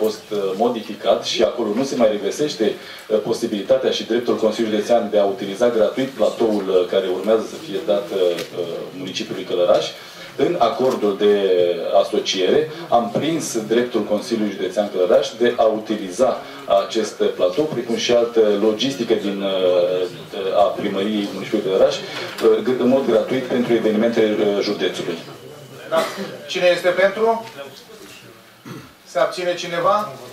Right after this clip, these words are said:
Speaker 2: Împotriva?
Speaker 1: Cu neparticipare de vot a domnului consilier Deculescu, în unanimitate de voturi, proiect de hotărâre numărul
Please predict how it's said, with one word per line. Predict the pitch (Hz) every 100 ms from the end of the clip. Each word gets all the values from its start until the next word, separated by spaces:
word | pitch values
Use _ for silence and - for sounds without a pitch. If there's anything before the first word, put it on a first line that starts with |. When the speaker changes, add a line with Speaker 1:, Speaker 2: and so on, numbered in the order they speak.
| - - - - -
Speaker 2:
Împotriva? | 170 262 - 196 196 214 208 - -
Speaker 1:
Cu | 120 120
neparticipare | - - 113 107 - 117
de | 101 95
vot | 104
a | 107
domnului | 104 101 -
consilier | 95 - 98
Deculescu, | 87 90 87 - - -
în | 117 107
unanimitate | 104 98 107
de | 101 117
voturi, | 110 123 -
proiect | 117 107
de | 104
hotărâre | 98 104 98
numărul | 92 90 87